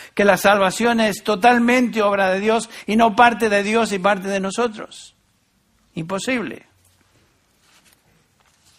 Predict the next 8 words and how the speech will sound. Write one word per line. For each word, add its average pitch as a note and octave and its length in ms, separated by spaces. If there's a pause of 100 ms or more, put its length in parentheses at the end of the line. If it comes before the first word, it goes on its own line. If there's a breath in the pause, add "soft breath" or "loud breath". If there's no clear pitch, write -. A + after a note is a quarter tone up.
(1400)
La C#3 120
conclusión F3+ 640
es A3 280
entonces F#3 520
que F#3 120
si D3+ 140
somos G#3 300
salvados, G3+ 720